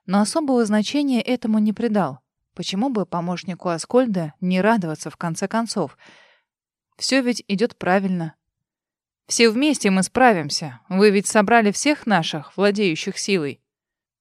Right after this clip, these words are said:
«Всех, кого смог. Ты же знаешь, нас вообще осталось не так уж и много. И не все живут в Москве». «Ничего, нас вполне достаточно.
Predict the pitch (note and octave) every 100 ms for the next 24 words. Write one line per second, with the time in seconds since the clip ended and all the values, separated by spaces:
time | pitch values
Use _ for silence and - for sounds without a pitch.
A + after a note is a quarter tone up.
0 | _ - D#4+ C#4 C4+ C4 B3+ - C#4 G3
1 | - _ _ _ _ - C#4 C4 B3+ D4
2 | A#3 E3 - - _ _ G3+ A3 G#3+ B3
3 | A3 - C4+ A#3 - A#3+ A3 F#3+ - -
4 | G3+ G3 G#3+ G#3 - G#3+ A3 B3 F#3 D#3
5 | - _ _ _ _ _ F3+ F#3 F3 C4+
6 | B3+ G3+ G3+ - F#3 F#3 - G3 C#3 -
7 | _ _ _ _ - G#3 A#3+ - C4 A#3
8 | D#3+ - _ _ _ - F#3+ G3+ - -
9 | G#3+ G#3 A#3 A3 G#3 - A#3+ G3+ - E3+
10 | C#3